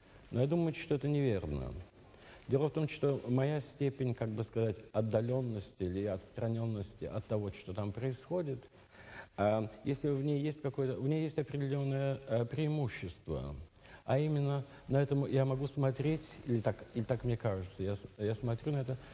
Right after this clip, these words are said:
с определенной долей трезвости. То есть мое сознание, как бы сказать, не очень замутнено или не раздражено ими-, немедленными раздражителями, да. А, это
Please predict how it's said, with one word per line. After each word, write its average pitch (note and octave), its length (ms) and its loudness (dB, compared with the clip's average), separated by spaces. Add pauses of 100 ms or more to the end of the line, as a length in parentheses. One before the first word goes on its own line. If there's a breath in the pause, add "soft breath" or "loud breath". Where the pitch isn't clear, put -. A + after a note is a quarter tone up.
(160 loud breath)
с - 40 2
определенной C#3+ 760 2
долей C3+ 400 2
трезвости. F#2+ 800 0
То B2 140 -2
есть - 300 -4
мое C3+ 500 0
сознание, B2+ 800 0 (100)
как A#2+ 100 -2
бы A2 100 -2
сказать, G#2+ 240 -2 (280 loud breath)
не B2+ 120 6
очень C3 460 2 (200)
замутнено A#2+ 720 2
или B2 200 2
не B2 180 4
раздражено A#2 560 2
ими-, B2+ 360 2
немедленными A#2+ 720 2
раздражителями, A#2 1000 2
да. A#2+ 240 -2 (1040 loud breath)
А, G#2+ 240 4 (140)
это F3 440 4